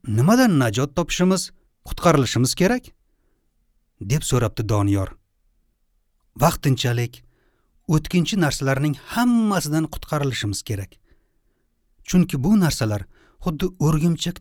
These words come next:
to'ri singari odamni o'rab oladi. Xudo bilan muloqot qilishga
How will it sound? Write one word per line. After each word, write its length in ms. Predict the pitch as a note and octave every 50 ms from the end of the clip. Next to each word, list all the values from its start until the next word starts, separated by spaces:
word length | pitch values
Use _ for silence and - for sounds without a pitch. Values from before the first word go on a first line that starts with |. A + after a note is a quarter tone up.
| _
to'ri 240 | - C3+ C#3 C3 B2+
singari 600 | A#2+ - - A#2 A#2+ A2 G#2 G#2+ G#2 G#2+ C#3+ A3 A#3 - _ _ _ _ _ _ _ _ _ -
odamni 440 | A#2+ B2 A2+ C3 C3 C3+ C#3+ F3+ E3 - -
o'rab 300 | D3+ F3 F#3+ F#3+ D#3+ - -
oladi. 400 | - B2 G#2 F#2+ F#2+ F#2 G2 G2 F#2 _ _ _ _ _ _ _ _ _ _ _ _ _ _ _ _ _ _ _ _ _ _ _ -
Xudo 300 | - - C3+ B2 D3+ G3 G#3
bilan 220 | E3+ D3 D3 E3 D3+
muloqot 520 | B2 A#2 A#2 A#2+ A#2+ A#2+ A#2+ - G3 G3 -
qilishga 420 | - B2 G#2+ G2+ - - - D#3+